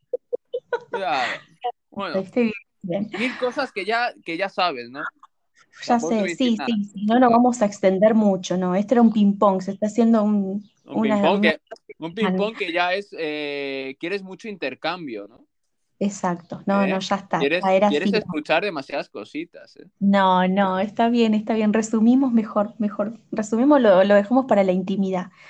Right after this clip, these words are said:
Speaker 2: <laughs> Está bien.
Speaker 1: Entonces ahora yo me tengo que pensar una f-, claro, porque ya he saltado a la picante, ¿no? Pero claro, tú estás jugando mucho a lo picante ahora, ¿no? Con esta última.
Speaker 2: Exacto.
Speaker 1: Entonces la,
Speaker 2: Sí.
Speaker 1: la,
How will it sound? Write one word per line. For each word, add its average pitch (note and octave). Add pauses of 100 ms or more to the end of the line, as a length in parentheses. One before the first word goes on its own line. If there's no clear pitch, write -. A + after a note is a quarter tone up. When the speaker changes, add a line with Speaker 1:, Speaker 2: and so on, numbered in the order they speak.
(240)
Speaker 2:
<laughs> - (100)
Está -
bien. G#3
Speaker 1:
Entonces G#3
ahora G#3+
yo A3
me A3+
tengo A#3
que G#3+
pensar E3
una F3
f-, -
claro, D#3
porque A2 (240)
ya A#2+
he -
saltado F3
a E3+
la D#3
picante, D#3+
¿no? E3+
Pero C3
claro, D3+
tú C#3
estás F#3
jugando F3
mucho D#3+
a -
lo C#3
picante B2
ahora, F#2
¿no? B2+
Con B2
esta A#2+
última. A#2
Speaker 2:
Exacto. - (280)
Speaker 1:
Entonces F3+
la, F#3+
Speaker 2:
Sí. G3
Speaker 1:
la, C3